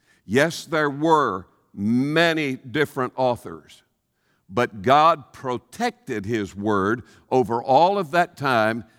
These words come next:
as it was transmitted, written down, and then transmitted from one generation to another. He protected it.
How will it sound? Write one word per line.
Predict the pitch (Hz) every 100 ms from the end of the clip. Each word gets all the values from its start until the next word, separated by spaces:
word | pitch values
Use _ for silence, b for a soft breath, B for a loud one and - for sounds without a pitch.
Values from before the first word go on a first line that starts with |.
| b -
as | 131 131
it | 143 143
was | 120 110 -
transmitted, | - 139 135 113 110 123 147 156 143 - 82
written | 123 151
down, | 131 143 143 143
and | 113 135
then | 135
transmitted | - 143 127 127 104 135 139 139 110 b b b
from | - 135 123 120
one | 120 135 139
generation | 113 135 127 123 131 - 120 113
to | 123
another. | 117 117 143 135 131 104 b b
He | 135 127
protected | - 101 - 143 160 180 175
it. | 190